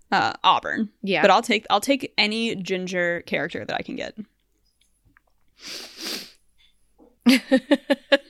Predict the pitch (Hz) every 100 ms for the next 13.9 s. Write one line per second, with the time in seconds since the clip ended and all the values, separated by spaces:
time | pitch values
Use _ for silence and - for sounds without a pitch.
0 | 277 - 302 - - - - - - _
1 | 247 233 208 190 214 202 185 208 226 302
2 | - - - - - - - - 220 214
3 | - - - - - - 480 480 453 370
4 | 311 254 - - 226 - _ - - -
5 | - 214 202 185 185 202 226 _ - 254
6 | 247 247 185 _ - 240 220 196 190 233
7 | 226 226 202 196 165 185 214 214 247 262
8 | 277 262 247 180 208 - _ _ - -
9 | _ _ _ _ - - 233 214 - 110
10 | - - 247 262 233 - 302 269 254 -
11 | 240 160 - 196 185 226 269 294 320 311
12 | 294 294 285 294 285 269 233 240 - 254
13 | - - - - - - 277 254 247